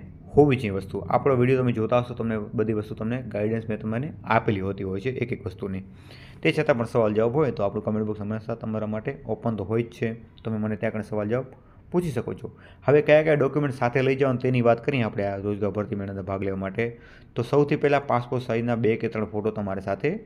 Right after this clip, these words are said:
લઈને જવાના. બાયોડેટા કે રિઝ્યુમ તમે જે પણ કહેતા હોય તે બનાવીને લઈ જવાના. તેની બે કે ત્રણ કોપી પણ બનાવી લેવાની સાથે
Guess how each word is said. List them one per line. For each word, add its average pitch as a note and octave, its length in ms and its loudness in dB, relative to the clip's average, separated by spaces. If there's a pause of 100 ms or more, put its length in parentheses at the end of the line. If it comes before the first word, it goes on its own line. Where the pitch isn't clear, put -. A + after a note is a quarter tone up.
લઈને G#2+ 260 2
જવાના. F2 280 -6 (680)
બાયોડેટા B2 460 8
કે A2+ 80 0
રિઝ્યુમ A2 300 0
તમે G#2 200 -2
જે G#2 140 -2
પણ A#2 180 -2
કહેતા G#2+ 260 -2
હોય G#2 180 0
તે G#2+ 200 -2
બનાવીને G#2 380 0
લઈ G#2 140 -2
જવાના. A2+ 420 -2 (140)
તેની A2+ 200 0
બે A2 200 2
કે A#2 140 -2
ત્રણ A2 200 -2
કોપી A2 280 -2
પણ G#2+ 220 -4
બનાવી A2 240 0
લેવાની A2 220 -2
સાથે C3+ 400 -2